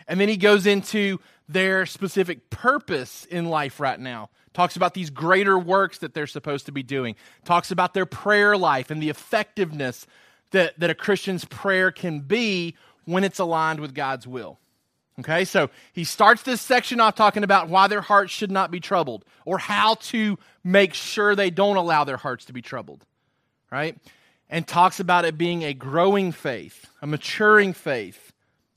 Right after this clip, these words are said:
that is the basis for preventing their hearts from being troubled. And then he particularly draws attention to the fact that their anxieties will dissipate as they recognize more clearly their secure future and their present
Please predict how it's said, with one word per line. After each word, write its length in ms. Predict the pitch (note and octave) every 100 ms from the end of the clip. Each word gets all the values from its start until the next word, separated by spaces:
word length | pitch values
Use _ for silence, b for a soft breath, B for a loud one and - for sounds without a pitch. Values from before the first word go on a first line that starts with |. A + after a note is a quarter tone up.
| _
that 100 | D#3
is 140 | D#3
the 120 | B2+ C#3+
basis 540 | B2 F3 G3 - D3
for 160 | - C3+
preventing 420 | D#3 D3 D#3 D3
their 140 | C3+
hearts 260 | A#2+ C3+ -
from 160 | C#3
being 160 | C3 B2+
troubled. 460 | - B2 A#2+ F3 - _ _ _ _ _ _ _ _ _ _ _ _ _ _ _
And 120 | F3
then 60 | F#3
he 80 | F3+
particularly 760 | F3 - - G#3+ - A#3+ G#3+
draws 320 | E3+ F#3+ F#3
attention 420 | F3 F#3+ F#3 F#3 D#3+
to 80 |
the 80 | C#3+
fact 220 | C#3 C#3
that 100 | B2+
their 180 | D3+ E3
anxieties 680 | F#3+ F3+ D3+ E3 E3+ D#3+ C#3+
will 100 | C3+
dissipate 760 | A#2+ E3+ F3 E3 - A2+ G#2 - _ _ _ _ _ _ _ -
as 160 | B2+ A#2+
they 120 | C#3
recognize 540 | C#3 D3 D3+ C#3+ C3+
more 180 | C3+ C3+
clearly 420 | - D#3 D#3+ D#3+
their 160 | C#3+ B2
secure 420 | - A#2+ - A#2+
future 520 | - E3 F#3+ G3+ F#3+ -
and 260 | C#3+ D#3+
their 100 | D3+
present 500 | C#3 - C#3 B2+ C3